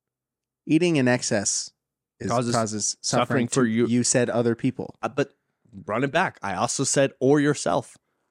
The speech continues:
Speaker 2: Clip it. Put it on the, put it over this. Overlay it.
Speaker 1: <laughs>
Speaker 2: Or yourself.
Speaker 1: Okay. I think that gambling in excess can cause damage to yourself,
Speaker 2: Yes,
Speaker 1: but that's not
Speaker 2: absolutely. I think that's wrong.
Speaker 1: But that's not what you said.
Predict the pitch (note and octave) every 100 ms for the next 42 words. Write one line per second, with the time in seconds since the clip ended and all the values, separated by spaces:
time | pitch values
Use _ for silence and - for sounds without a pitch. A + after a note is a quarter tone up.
0 | _ - B2 - F2+ - - A#2 A#2 A#2+
1 | A2+ - - C3+ G#2+ A#2+ A2+ F#2 - -
2 | B2 A#2 A2 F#2 - - C#3+ - _ C#3+
3 | - _ - - C3 D#3+ D#3+ D#3 E3+ A#2+
4 | - - G#2 C#3 B2+ D#3+ _ _ _ -
5 | G#2 - A2+ - A2+ A2 - - A#2+ A#2
6 | A#2+ A#2+ A#2+ A#2 A2+ G2 _ _ _ B2
7 | - - G#2+ - A2 G#2 A2 G#2+ G#2 A2
8 | G#2+ - A2 G#2 - A#2 C#3+ B2+ - A2+
9 | - B2 C#3 C#3 - - _ _ _ _
10 | _ _ _ _ - A#2 A#2 A2+ - C3
11 | C3+ - _ _ _ _ _ _ _ _
12 | _ _ _ _ _ _ - A#2+ - G#2+
13 | G#2 G#2 - G#2 E2+